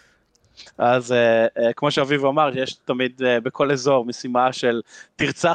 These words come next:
חצי מיליון, אה, דברים, אז הכי חמודה הייתה זה באזור של ה-P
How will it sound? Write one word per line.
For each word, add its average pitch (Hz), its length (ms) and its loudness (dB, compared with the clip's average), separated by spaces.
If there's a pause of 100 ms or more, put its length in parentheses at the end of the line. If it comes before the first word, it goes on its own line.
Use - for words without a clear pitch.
חצי 165 280 -4
מיליון, 151 500 0
אה, 143 120 4
דברים, 135 500 -2 (440)
אז 139 180 0
הכי 135 280 0
חמודה 202 460 0
הייתה 156 280 0
זה 151 160 -2 (100)
באזור 123 540 0
של 151 180 0
ה-P 135 140 -2